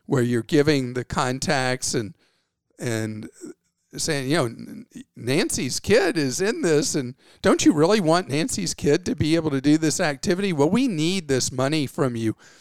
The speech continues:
<sighs> I, I don't like it. And I don't know who's in charge of the band and who's trying to raise all this money, but it puts a lot of pressure on you,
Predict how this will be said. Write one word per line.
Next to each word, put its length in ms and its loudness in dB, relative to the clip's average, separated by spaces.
<sighs> 500 -20
I, 760 -4
I 140 -2
don't 220 2
like 320 0
it. 160 -8
And 460 -2
I 120 0
don't 200 2
know 200 6
who's 320 4
in 160 -2
charge 560 2
of 120 -4
the 80 -6
band 580 -2
and 300 -8
who's 260 -2
trying 340 -2
to 160 -4
raise 360 0
all 120 4
this 280 -2
money, 320 -2
but 340 0
it 140 -10
puts 200 2
a 60 0
lot 300 0
of 80 -2
pressure 500 -2
on 220 -2
you, 500 0